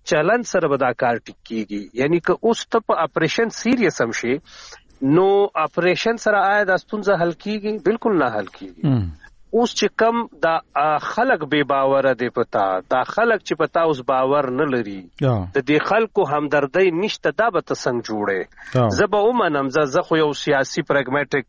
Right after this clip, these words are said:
Speaker 1: آه، سیاسي جماعت یم، زه به ومنم چې یاره په تا کې سنجیدګي راغلې، خو زه تا ته دا وایم چې ما ته دا لار وښایه چې د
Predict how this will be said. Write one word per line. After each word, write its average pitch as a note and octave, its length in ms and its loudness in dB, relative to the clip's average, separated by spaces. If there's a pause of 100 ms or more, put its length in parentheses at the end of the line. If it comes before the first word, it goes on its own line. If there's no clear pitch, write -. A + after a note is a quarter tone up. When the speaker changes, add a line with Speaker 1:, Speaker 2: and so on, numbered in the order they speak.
Speaker 1:
آه، A#2+ 220 2
سیاسي A#2 500 0
جماعت B2+ 480 0
یم، A#2+ 180 0
زه A#2 120 0
به A#2+ 100 0
ومنم B2 360 0
چې - 140 -10
یاره A#2 240 2 (420)
په B2+ 60 -2
تا C3+ 160 0
کې C3+ 160 -2
سنجیدګي A#2 560 -2
راغلې، D#3 500 0 (540)
خو D#3+ 160 2
زه C3 220 -2
تا A3+ 220 0
ته G3 160 0
دا F#3 220 0
وایم A3+ 140 2
چې G#3 180 -8
ما G3 160 2
ته G#3 140 0
دا F#3+ 200 2
لار G3+ 220 2
وښایه A#3+ 240 2
چې G3+ 140 -6
د D#3 80 0